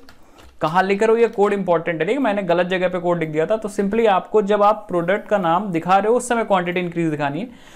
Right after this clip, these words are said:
जब आप रिमूव करोगे, so obvious सी बात, क्यों क्वांटिटी दिखाओगे, ठीक है। Simply आप क्या करते हैं, रिफ्रेश करते हैं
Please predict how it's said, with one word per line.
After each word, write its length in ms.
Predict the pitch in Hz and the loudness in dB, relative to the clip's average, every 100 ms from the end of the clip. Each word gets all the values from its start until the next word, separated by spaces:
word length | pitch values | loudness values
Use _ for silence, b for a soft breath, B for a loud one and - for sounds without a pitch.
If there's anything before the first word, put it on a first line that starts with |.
| B 185 | B 2
जब 100 | 214 | 4
आप 140 | 208 | 4
रिमूव 300 | 196 180 247 | 2 2 2
करोगे, 440 | 247 247 240 247 | 4 4 6 4
so 120 | 247 240 | 2 2
obvious 240 | 208 226 | 4 2
सी 100 | 240 | 2
बात, 280 | 240 240 - | 0 0 -2
क्यों 160 | 240 | 0
क्वांटिटी 380 | 240 214 180 180 | 2 0 0 -6
दिखाओगे, 460 | 170 156 156 127 135 | -4 -4 0 0 0
ठीक 140 | 226 | -4
है। 220 | 302 - | -4 -6
Simply 320 | - 175 175 220 | -8 -4 0 0
आप 120 | 214 | 2
क्या 120 | 214 | 0
करते 220 | 208 202 | -2 -4
हैं, 80 | 196 | -6
रिफ्रेश 280 | 160 - 185 | -6 -8 -6
करते 260 | 190 185 | -6 -4
हैं 220 | 247 - | -8 -10